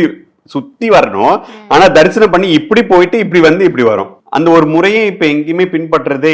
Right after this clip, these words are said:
Speaker 1: இல்லையே. ஆனால் நம்ம சொல்லி ஒண்ணுமே ஆக போறது கிடையாது. எல்லாம் காலம் எல்லாத்தையும் மாத்தும்.
Speaker 2: ம்.
Speaker 1: ஆனா ஒண்ணு, நம்மளால எதெல்லாம் கடைபிடிக்க முடியுமோ அதை கடைபிடிக்கணும். நம்ம சுத்தி வந்து சண்டிகேஸ்வரரை பார்த்து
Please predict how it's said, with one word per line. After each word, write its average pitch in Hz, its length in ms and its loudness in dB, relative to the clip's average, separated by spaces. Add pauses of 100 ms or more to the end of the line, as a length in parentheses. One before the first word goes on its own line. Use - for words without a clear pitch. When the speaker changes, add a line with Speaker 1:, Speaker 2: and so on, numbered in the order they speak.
Speaker 1:
இல்லையே. 135 460 -4 (400)
ஆனால் 170 280 -2
நம்ம 151 160 0
சொல்லி 156 340 -6
ஒண்ணுமே 139 380 -6
ஆக 123 300 0
போறது 107 300 -8
கிடையாது. 95 300 -8 (480)
எல்லாம் 104 320 -4
காலம் 143 420 2 (140)
எல்லாத்தையும் 104 540 -6
மாத்தும். 110 360 -10 (140)
Speaker 2:
ம். - 240 -20
Speaker 1:
ஆனா 117 240 0
ஒண்ணு, 160 300 0
நம்மளால 117 380 0 (120)
எதெல்லாம் 170 440 2
கடைபிடிக்க 151 480 -2
முடியுமோ 120 300 -4
அதை 151 160 0
கடைபிடிக்கணும். 120 480 -2
நம்ம 107 100 -10
சுத்தி 139 340 -12
வந்து 165 260 0
சண்டிகேஸ்வரரை 139 800 -2
பார்த்து 123 340 0